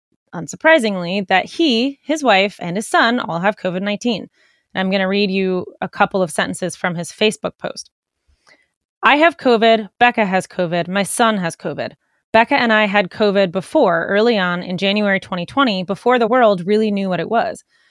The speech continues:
So this is our second experience with the C C P biological attack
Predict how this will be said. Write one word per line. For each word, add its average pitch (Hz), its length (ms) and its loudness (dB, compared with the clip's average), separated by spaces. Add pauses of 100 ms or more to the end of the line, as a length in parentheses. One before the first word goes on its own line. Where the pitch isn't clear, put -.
(120)
So 254 120 0
this 277 140 2
is 294 100 2
our 269 100 2
second 240 340 0
experience 180 600 -6
with 202 100 -8
the - 80 -4
C 262 280 -2
C 294 200 0
P 196 440 -4
biological 214 720 2
attack 190 380 0